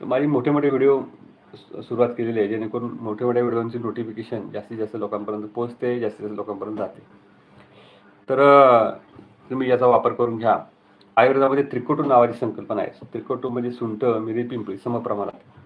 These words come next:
त्रिकोटू. तर त्रिकोटूचा वापर वेगवेगळ्या आजारात करू शकतो,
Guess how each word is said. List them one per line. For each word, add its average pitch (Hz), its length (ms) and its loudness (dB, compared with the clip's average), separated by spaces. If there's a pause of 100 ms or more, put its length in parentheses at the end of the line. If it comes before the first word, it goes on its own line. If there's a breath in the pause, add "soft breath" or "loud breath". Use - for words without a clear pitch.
(480)
त्रिकोटू. 127 400 0 (840)
तर 123 100 -4
त्रिकोटूचा 127 500 0
वापर 120 340 6
वेगवेगळ्या 117 400 0
आजारात 107 220 -2 (100)
करू 104 120 -6
शकतो, 104 540 -12